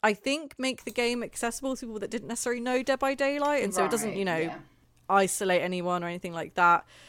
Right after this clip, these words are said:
Speaker 1: Um, it should be satisfying for sort of both perspectives of, you know, new and people that are familiar with, with the Dead by Daylight world. But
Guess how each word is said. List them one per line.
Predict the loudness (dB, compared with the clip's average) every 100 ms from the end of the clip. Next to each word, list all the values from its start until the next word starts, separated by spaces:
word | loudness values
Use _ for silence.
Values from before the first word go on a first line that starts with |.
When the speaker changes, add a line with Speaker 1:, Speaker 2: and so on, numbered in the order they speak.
| -20 _ 0
Speaker 1:
Um, | 2 2 0 -6 -12 -8
it | -6
should | -4 -4
be | -4
satisfying | 0 0 0 -6 -8
for | -10
sort | -12
of | -4
both | -2 -2 -8
perspectives | -14 -8 -8 -6 -8 -6 -8
of, | -10 -12 -16
you | -14 -12
know, | -12 -14
new | -12 -6 -6 -4
and | -4 -6 -8 -12
people | -14 -10 -10
that | -8
are | -10
familiar | -10 -8 -8 -6
with, | -6 -8 _ _ _ _
with | -12 -8
the |
Dead | -8 -6
by | -8
Daylight | -6 -8 -2
world. | 2 2 2 -2
But | -4 -4